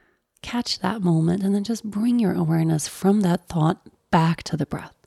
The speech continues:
Return to the breath in, return to the breath out. And the more time you spend here, the deeper you allow yourself to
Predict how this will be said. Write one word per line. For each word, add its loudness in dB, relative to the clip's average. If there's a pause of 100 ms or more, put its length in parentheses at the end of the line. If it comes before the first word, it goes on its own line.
(1000)
Return 2
to -10
the -4
breath -2
in, -2 (1200)
return 2
to -6
the -4
breath -8
out. -8 (2500)
And 0
the 2
more 2
time 0
you 0
spend -4
here, -6 (1800)
the -2
deeper 0
you 2
allow 0
yourself -4
to -6